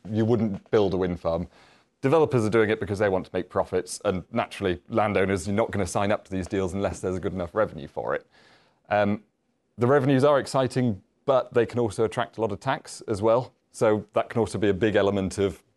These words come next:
before you get to the point of signing legally binding contracts to then get the right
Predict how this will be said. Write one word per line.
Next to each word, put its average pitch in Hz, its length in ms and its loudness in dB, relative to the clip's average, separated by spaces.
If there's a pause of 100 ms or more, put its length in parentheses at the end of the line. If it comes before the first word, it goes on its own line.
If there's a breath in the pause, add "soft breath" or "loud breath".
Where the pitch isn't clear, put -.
before 107 400 2
you 98 120 0
get 101 200 0
to - 60 -20
the - 80 -14
point 98 260 -2
of 87 80 -14
signing 92 480 -2 (140)
legally 92 320 -2
binding 90 320 -2
contracts 120 580 -4
to - 120 -10
then 92 180 0
get 95 160 -2
the 98 60 -6
right 98 180 0